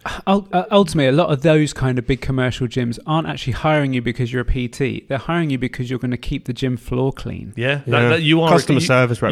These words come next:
Speaker 2: are
Speaker 3: representation.
Speaker 2: really a
Speaker 3: Yeah.
Speaker 2: cleaner. Um,
Speaker 3: You're a
Speaker 2: and
Speaker 3: babysitter as well. You
Speaker 2: Yeah.
Speaker 3: just look after the gym.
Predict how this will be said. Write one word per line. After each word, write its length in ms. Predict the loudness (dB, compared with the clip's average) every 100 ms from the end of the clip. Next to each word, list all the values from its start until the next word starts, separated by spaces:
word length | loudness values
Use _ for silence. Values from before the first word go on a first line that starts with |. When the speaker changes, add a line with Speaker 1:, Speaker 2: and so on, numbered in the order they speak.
| 2
Speaker 2:
are 60 | 2
Speaker 3:
representation. 260 | 2 0 0
Speaker 2:
really 220 | 0 0
a 20 |
Speaker 3:
Yeah. 40 | -2
Speaker 2:
cleaner. 420 | 0 -2 -2 -6 -14 _ _
Um, 340 | -4 -2 -2 -6 -2
Speaker 3:
You're 80 | 4
a 40 |
Speaker 2:
and 100 | 4 4
Speaker 3:
babysitter 360 | 0 -2 -2
as 80 | 0
well. 140 | 2 4
You 60 |
Speaker 2:
Yeah. 60 | 2
Speaker 3:
just 120 | 2
look 160 | -2 0
after 220 | -2 -2
the 80 | -6
gym. 320 | -2 0 -2